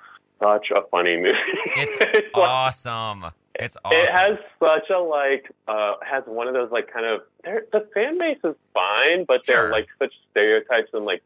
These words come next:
Speaker 1: thoughts and baggage around the fan base
Speaker 2: Yeah.
Speaker 1: that I feel like people are like,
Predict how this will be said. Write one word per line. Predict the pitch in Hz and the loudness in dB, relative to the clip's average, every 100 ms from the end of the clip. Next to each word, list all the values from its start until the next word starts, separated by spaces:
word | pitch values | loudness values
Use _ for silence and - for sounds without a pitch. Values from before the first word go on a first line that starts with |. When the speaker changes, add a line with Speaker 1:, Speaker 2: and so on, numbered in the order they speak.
| - | -2
Speaker 1:
thoughts | 90 92 - | 0 0 -2
and | 107 92 - | -8 -4 -2
baggage | 82 92 95 117 117 | 0 0 0 -2 0
around | 123 127 127 | -2 -2 -2
the | 131 - | -4 -2
fan | 131 131 | -2 0
base | 143 147 139 _ - | 2 2 0 _ -6
Speaker 2:
Yeah. | 101 | 0
Speaker 1:
that | 110 | 2
I | 120 123 | 2 0
feel | 120 113 | -4 -4
like | 120 - | -4 -6
people | 110 107 | -8 -6
are | 98 | -4
like, | 98 | -4